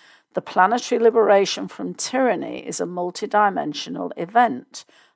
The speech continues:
That is why your skies are filled with ships. The cover-up is over. Disclosure will come from the skies, not through the military or politicians.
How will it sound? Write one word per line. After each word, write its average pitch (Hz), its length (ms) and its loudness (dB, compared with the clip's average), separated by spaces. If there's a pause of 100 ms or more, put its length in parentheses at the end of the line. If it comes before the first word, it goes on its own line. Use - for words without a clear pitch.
That 214 280 4
is - 180 -4
why 156 240 2
your 165 220 -2
skies 196 520 0
are 180 60 -4
filled 180 400 2
with 196 160 -6
ships. - 760 -4 (500)
The - 80 -12
cover-up 226 520 2
is 262 160 -2
over. 185 560 4
Disclosure 185 720 0
will 214 200 4
come 165 320 -4
from 185 220 -12
the 180 80 -10
skies, - 680 2
not 220 400 2
through 202 360 4
the 175 120 -8
military 190 560 -2
or 175 180 -4
politicians. 151 1120 -6